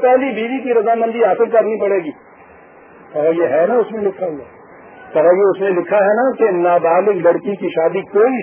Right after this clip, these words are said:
شخص نہیں کر سکتا، وہ اپنی مرضی سے بالغ ہونے کے بعد اپنی شادی کرے گی۔ کہو یہ اس میں لکھا ہوا ہے نا۔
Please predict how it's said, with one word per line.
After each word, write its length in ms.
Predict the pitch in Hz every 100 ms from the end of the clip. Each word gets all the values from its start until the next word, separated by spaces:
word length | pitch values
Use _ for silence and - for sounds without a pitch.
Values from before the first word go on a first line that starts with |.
| -
شخص 220 | 226 -
نہیں 200 | 220 202
کر 180 | 190 175
سکتا، 320 | - 156 175
وہ 160 | 165 165
اپنی 220 | 156 185
مرضی 300 | 160 151 160
سے 100 | 165
بالغ 220 | 147 156
ہونے 240 | 151 156
کے 100 | 156
بعد 240 | 156 190 185
اپنی 220 | 170 175
شادی 220 | 156 151 151
کرے 200 | 151 151
گی۔ 140 | 143 139 - - -
کہو 240 | 151 143 170
یہ 60 | 175
اس 200 | 165 175
میں 80 | 165
لکھا 200 | 156 170
ہوا 240 | 175 180
ہے 140 | 139 170
نا۔ 100 | 233